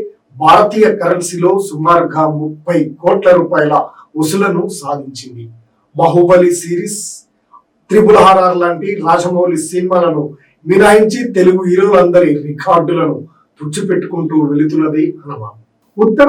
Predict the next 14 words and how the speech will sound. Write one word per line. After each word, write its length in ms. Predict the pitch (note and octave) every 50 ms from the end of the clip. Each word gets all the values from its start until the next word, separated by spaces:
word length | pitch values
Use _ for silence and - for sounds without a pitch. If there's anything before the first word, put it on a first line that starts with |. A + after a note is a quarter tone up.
| C4+ A3
అమెరికాలో 460 | A3 A3+ G#3+ - G3+ G#3 G#3+ G#3 G#3+ A3 - -
హనుమాన్ 420 | F3+ E3+ F#3 F3+ F#3+ F#3+ F#3+ F#3+ F3+ F3
చిత్రం 300 | E3 - F#3+ G#3 G3 G3+ - - -
అత్యధిక 420 | - - F3+ F#3 F#3 E3 - F3 D#3+ D#3 - -
కలెక్షన్లు 460 | D#3+ F3 F3 E3+ F3 F3+ F3 E3+ D3+ D3 D3+
సాధించిన 520 | D#3+ D#3+ D#3 D#3 D3+ - - - D3+ C#3+ D3 - - F3+
టాప్ 260 | F#3+ G3 G#3 G3+ - -
టెన్ 200 | - G3 G3 G#3 G3+ - - - -
తెలుగు 220 | F3 F3 F3+ F3 E3 - D3+
చిత్రాల 340 | C#3 - D#3+ D#3+ D#3 - - - - - _ _ _ _ - B2+
జాబితాలో 540 | D3 F3 F3+ G3+ - - F3+ E3 D#3 D3+ - - -
చేరింది. 380 | D#3 D3+ C#3+ C3+ B2+ A2+ - - - - _ _ _ _ _ _ C#3+
బాహుబలి 500 | D#3 F3 F3 F3 F3 F3 E3+ E3+ D#3 D#3 D#3
టూ, 100 | F3+ F#3